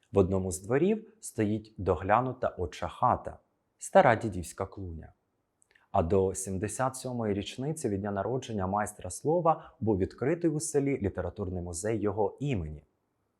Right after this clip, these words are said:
Михайло Стельмах свого часу чимало зробив для розквіту своєї криниці душі.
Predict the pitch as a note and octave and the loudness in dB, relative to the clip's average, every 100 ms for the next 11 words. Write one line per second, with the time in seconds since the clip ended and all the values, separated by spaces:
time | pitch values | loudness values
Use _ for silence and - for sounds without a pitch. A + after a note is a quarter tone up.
0 | _ _ _ _ _ _ - D3 A3 A3 | _ _ _ _ _ _ -4 4 6 6
1 | F#3 - G3+ G3+ C#3+ - A2 A#2 - D#3 | 2 0 0 2 0 -2 -8 -8 -2 -2
2 | F3 B2+ - B2 A#2 G#2 G#2 G2 A2 D3 | 0 -4 -2 -2 0 -2 -2 0 2 2
3 | C#3 - _ G2 F#2+ G2 F#2+ - F2+ F#2 | -2 -16 _ 2 4 4 0 -6 -10 -8
4 | - G2 F2+ F#2 - G2 G2 E2+ F2 F2 | -8 -4 -2 -4 -4 -4 -4 -6 -8 -8
5 | G2+ - D2+ C2 | -8 -8 -10 -12